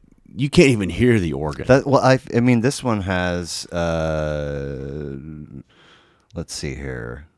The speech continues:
Speaker 2: I didn't even write down how many tracks. Oh, twenty-eight,
Speaker 1: Yeah, twenty,
Speaker 2: obviously,
Speaker 1: yeah.
Speaker 2: twenty-eight. But it was, I, s-, I swear, I was, like, a quarter of the way through the record.
Speaker 1: Mm-hmm.
Speaker 2: I'm like, "Did I read that wrong? That he's the organ player and this is his,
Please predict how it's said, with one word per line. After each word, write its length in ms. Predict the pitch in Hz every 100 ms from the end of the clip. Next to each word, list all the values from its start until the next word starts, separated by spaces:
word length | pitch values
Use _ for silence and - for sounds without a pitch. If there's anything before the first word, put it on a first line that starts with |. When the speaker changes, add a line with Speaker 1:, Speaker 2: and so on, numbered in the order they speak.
| _
Speaker 2:
I 60 | -
didn't 140 | 90 92
even 120 | 87
write 220 | 82 78
down 180 | 90 85
how 80 | 73
many 220 | 65 58
tracks. 400 | - 58 - -
Oh, 140 | 98
twenty-eight, 440 | - 110 98 98 82
Speaker 1:
Yeah, 80 | 80
twenty, 80 | 82
Speaker 2:
obviously, 260 | 82 82
Speaker 1:
yeah. 80 | 80
Speaker 2:
twenty-eight. 340 | 107 101 95 71
But 160 | 98
it 60 | 101
was, 200 | 101 -
I, 140 | 95
s-, 160 | 98 -
I 120 | 87 90
swear, 440 | - 95 104 -
I 80 | 78
was, 200 | 80 -
like, 200 | 78 76
a 100 | 78
quarter 480 | 82 - 90 92 95
of 100 | 90
the 100 | 85
way 120 | 82
through 240 | 82 - 87
the 100 | 78
record. 280 | 78 85 82
Speaker 1:
Mm-hmm. 160 | 78
Speaker 2:
I'm 160 | 78 82
like, 240 | 80 - _ - - - - - _
"Did 140 | 92
I 80 | 104
read 240 | 110 113
that 180 | 123 113
wrong? 220 | 104 110 110
That 100 | 90
he's 200 | 95 82
the 160 | 78
organ 280 | 78 87 117
player 300 | 139 123 123
and 140 | 113
this 180 | 92 92
is 120 | 80 87
his, 400 | 98 101 101